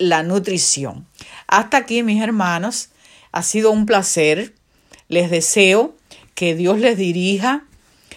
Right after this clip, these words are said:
y que me dirija a mí también a la hora de seleccionar, preparar y también continuar educando a los demás acerca de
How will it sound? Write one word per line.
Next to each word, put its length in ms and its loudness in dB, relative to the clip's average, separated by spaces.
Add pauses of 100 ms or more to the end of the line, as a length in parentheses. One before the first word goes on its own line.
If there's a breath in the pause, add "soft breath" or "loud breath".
y 180 0
que 360 0
me 160 -2
dirija 360 -2
a 40 0
mí 160 -2
también 640 -2
a 100 0
la 160 0
hora 200 2
de 120 0
seleccionar, 960 -2 (420 soft breath)
preparar 800 4 (800 loud breath)
y 320 0 (220)
también 540 0
continuar 680 4
educando 800 0 (460 soft breath)
a 100 6
los 220 4
demás 540 0
acerca 680 -2
de 600 -4